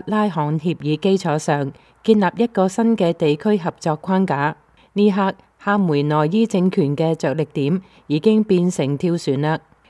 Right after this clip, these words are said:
一位了解伊斯蘭革命衛隊經濟活動嘅知情人士向以色列十四頻道爆料，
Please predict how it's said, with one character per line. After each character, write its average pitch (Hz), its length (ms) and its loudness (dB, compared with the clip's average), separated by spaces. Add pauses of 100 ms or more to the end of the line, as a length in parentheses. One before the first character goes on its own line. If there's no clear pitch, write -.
(160)
一 262 100 0
位 202 200 2
了 170 260 2
解 160 300 2
伊 214 100 -2
斯 226 160 2
蘭 156 260 2
革 170 140 -2
命 160 220 -2
衛 147 180 -2
隊 151 220 0
經 226 260 0
濟 160 240 0
活 147 140 -2
動 160 240 -4
嘅 170 160 -2
知 220 180 0
情 156 180 -2
人 139 200 -2
士 143 320 -2 (320)
向 175 260 0
以 170 100 0
色 180 180 -2
列 175 140 -2
十 147 220 -6
四 - 140 -6
頻 160 400 -4
道 143 160 -2
爆 156 240 -2
料， 147 280 -2